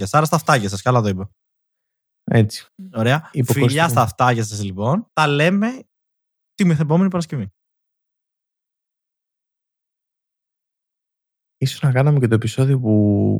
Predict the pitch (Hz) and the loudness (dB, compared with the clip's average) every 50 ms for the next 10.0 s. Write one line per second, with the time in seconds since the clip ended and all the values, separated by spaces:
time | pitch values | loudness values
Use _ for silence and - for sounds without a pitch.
0 | - 120 - 123 120 117 117 123 123 123 120 113 107 - 117 117 127 123 117 - | -4 -6 -8 -2 0 0 2 2 2 2 2 2 2 2 2 2 2 0 0 -2
1 | - 113 110 - - 117 120 123 120 _ _ _ _ - - - - - _ _ | -4 -8 -6 -2 0 0 0 0 -2 _ _ _ _ -20 -20 -20 -20 -20 _ _
2 | _ _ _ - 113 110 107 107 104 107 110 113 113 110 113 110 113 110 113 110 | _ _ _ 0 2 2 4 2 2 0 -2 -4 -4 -4 0 0 2 2 2 0
3 | 107 - 120 113 117 110 110 110 113 - - - 117 110 107 107 110 110 110 107 | 2 2 2 2 4 2 2 2 2 0 0 0 0 2 2 2 2 2 2 2
4 | 107 107 107 110 110 107 _ _ _ _ _ _ _ _ _ _ - 107 104 - | 2 2 2 0 -2 -4 _ _ _ _ _ _ _ _ _ _ -4 -2 2 2
5 | 110 110 117 120 123 - - 117 110 117 120 117 110 104 104 - - - - _ | 2 2 2 0 0 0 0 0 2 2 0 2 0 0 -2 -4 -8 -20 -20 _
6 | _ _ _ _ _ _ _ _ _ _ _ - 113 110 110 123 127 - 135 123 | _ _ _ _ _ _ _ _ _ _ _ -6 -4 -2 -2 -2 -2 -2 -4 -4
7 | 120 117 113 95 90 82 76 - _ _ _ - 113 120 127 117 - - - 123 | -2 -2 -4 -4 -4 -8 -12 -16 _ _ _ -8 -6 -6 -4 -6 -8 -8 -6 -2
8 | 123 123 120 113 - 117 107 110 110 117 127 123 101 92 104 104 101 98 95 85 | 0 0 0 0 0 -2 0 0 2 4 4 4 4 2 2 2 2 2 2 0
9 | 104 98 - 104 98 95 92 104 101 95 101 85 - - 98 92 85 85 92 | -2 -2 0 0 0 2 2 0 0 0 -2 -4 -4 -4 -4 -4 -4 -4 -8